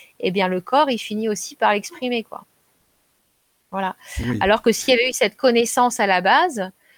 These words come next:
Speaker 1: eh ben, peut-être que je l'aurais pas vécu, euh, avec une somatisation aussi forte.
Speaker 2: Mais en même temps, Emma, ça veut dire que t'es vraiment, t'es, enfin, t'es médium, quoi. De toute façon, de toute façon, t'es, t'es médium, donc tu ressens tout ça.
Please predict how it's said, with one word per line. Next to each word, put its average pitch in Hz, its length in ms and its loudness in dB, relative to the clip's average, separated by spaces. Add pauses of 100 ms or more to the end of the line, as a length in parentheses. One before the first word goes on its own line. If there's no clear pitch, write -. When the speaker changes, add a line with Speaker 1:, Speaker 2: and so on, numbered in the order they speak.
(360)
Speaker 1:
eh 190 160 -4
ben, 190 160 -2
peut-être 196 360 -8
que - 60 -10
je 196 100 -6
l'aurais 180 200 -4
pas 208 160 -4
vécu, 220 480 -8
euh, 175 280 -4
avec 175 280 -4
une 196 40 -6
somatisation 185 800 -4
aussi 226 240 -6
forte. - 300 -10
Speaker 2:
Mais 123 280 2
en 117 100 0
même 120 200 0
temps, 156 180 4
Emma, 135 280 4
ça - 400 -6
veut 113 60 -2
dire 117 160 -2
que - 100 -10
t'es 113 160 -2
vraiment, 110 380 0
t'es, 95 180 -4
enfin, 78 220 -8
t'es - 100 -6
médium, 139 540 0
quoi. 98 160 -8
De 87 40 -10
toute - 120 -16
façon, 92 260 -8
de 90 80 -8
toute - 180 -20
façon, 104 280 -8
t'es, 90 180 -10
t'es 101 120 -6
médium, 110 380 -2
donc 113 160 -4
tu - 120 -8
ressens 110 360 -2
tout 127 140 -4
ça. 98 240 -6